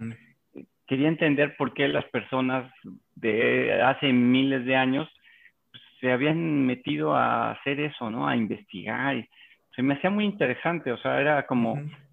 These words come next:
Speaker 2: como conocer. Y dije, "Si esta gente lo hace, pues yo, yo qué quiero, ¿no?". O sea, eh, finalmente estudié la carrera de ingeniería industrial.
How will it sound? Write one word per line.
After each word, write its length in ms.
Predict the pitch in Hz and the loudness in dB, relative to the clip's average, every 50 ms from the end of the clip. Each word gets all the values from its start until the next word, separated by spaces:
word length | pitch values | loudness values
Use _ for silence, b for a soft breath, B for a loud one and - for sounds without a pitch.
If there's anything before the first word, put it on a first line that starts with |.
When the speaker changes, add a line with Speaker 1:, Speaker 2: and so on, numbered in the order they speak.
| _ _ | _ _
Speaker 2:
como 300 | - 113 117 117 113 - | -4 0 0 0 0 -2
conocer. 560 | - 120 120 120 123 - - 160 160 151 - | -2 -2 -2 -2 -2 -2 -2 -2 -2 -2 -6
Y 80 | - 127 | -8 -8
dije, 340 | 131 139 - - 123 117 - - _ - | -8 -8 -6 -6 -6 -8 -8 -14 _ -8
"Si 100 | - 156 | -4 -4
esta 260 | 175 180 - - 180 170 | -4 -4 -4 -6 -6 -6
gente 300 | - 185 175 - - 165 | -4 -6 -6 -4 -6 -2
lo 180 | 160 160 160 | 0 2 2
hace, 340 | 160 160 - 170 165 160 160 - _ _ _ _ _ _ _ _ | 2 0 0 -4 -4 -4 -6 -10 _ _ _ _ _ _ _ _
pues 120 | 127 120 123 | -16 -12 -6
yo, 440 | 127 131 147 151 156 156 143 143 - _ _ _ | -2 0 0 0 0 0 -2 -6 -10 _ _ _
yo 300 | - 131 139 151 156 147 - | -8 -4 -4 -4 -4 -4 -6
qué 140 | - 147 143 | -10 -10 -8
quiero, 380 | - - 190 196 180 139 127 | -4 -2 0 2 2 0 0
¿no?". 200 | 131 147 165 156 | -2 -4 -4 -6
O 80 | 139 - | -6 -6
sea, 440 | 135 135 135 131 120 107 - - - _ b b b b b b b _ _ _ - - - - - _ _ _ _ _ _ _ _ _ _ _ _ _ - | -8 -8 -6 -6 -6 -8 -10 -12 -18 _ b b b b b b b _ _ _ -20 -20 -20 -20 -20 _ _ _ _ _ _ _ _ _ _ _ _ _ 0
eh, 420 | 135 135 139 139 139 - - 127 - | 2 2 4 4 2 0 -2 -4 0
finalmente 560 | - 147 147 160 180 190 190 185 190 185 - | 2 4 4 6 4 4 4 2 2 0 -2
estudié 440 | 156 - - - 135 123 139 151 156 | -4 -4 -6 -8 -6 -2 0 0 2
la 160 | 156 156 147 | 2 0 0
carrera 380 | - 135 120 117 131 131 143 139 | 0 -2 -2 0 0 0 0 -2
de 80 | 120 117 | -2 -2
ingeniería 480 | 107 110 - 110 104 104 107 107 113 | -4 -4 -4 -6 -4 -4 -2 0 0
industrial. 600 | 123 127 127 131 - _ - 147 160 196 226 - | 0 0 -2 -4 -6 _ -2 -2 0 -2 -4 -8